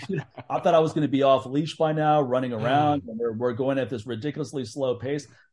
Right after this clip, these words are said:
Speaker 1: And then no, no one has, no one's ambitious, and no one's talking about anything. Like, like I said, again, it's okay if you're not ambitious. It's okay if you're not goal driven. That's, that's, as long as you're happy doing what you're doing,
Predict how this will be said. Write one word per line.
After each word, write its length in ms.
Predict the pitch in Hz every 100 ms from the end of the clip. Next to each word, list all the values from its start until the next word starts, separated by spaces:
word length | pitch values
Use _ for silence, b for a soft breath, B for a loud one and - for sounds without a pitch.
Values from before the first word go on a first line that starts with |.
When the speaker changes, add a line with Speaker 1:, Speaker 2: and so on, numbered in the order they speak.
| _
Speaker 1:
And 80 | 170
then 280 | 180 240 175
no, 140 | 170 233
no 160 | 175 226
one 160 | 254
has, 220 | 180 190
no 160 | 151 175
one's 260 | 233 214 170
ambitious, 680 | 139 117 117 110 156 165
and 80 | 143
no 120 | 151
one's 160 | 175 165
talking 200 | 147 139
about 160 | 123 117
anything. 240 | 113 180
Like, 200 | 214 233
like 200 | 240 285
I 80 | 285
said, 220 | 240 311
again, 280 | 277 277 196 -
it's 160 | 180 294
okay 320 | - 240 226
if 120 | -
you're 100 | 143
not 160 | 123 110
ambitious. 640 | 101 95 98 95 92 92
It's 100 | 131 175
okay 260 | 160 196
if 120 | 160
you're 80 | 139
not 220 | 120 107 98
goal 180 | 101 98
driven. 460 | 98 87 95 95
That's, 240 | 113 180 -
that's, 240 | 165 190 185
as 200 | 185 131
long 140 | 262
as 100 | 202
you're 120 | 175 196
happy 280 | 185 185
doing 200 | 165 185
what 140 | 175 160
you're 120 | 151
doing, 320 | 143 165 180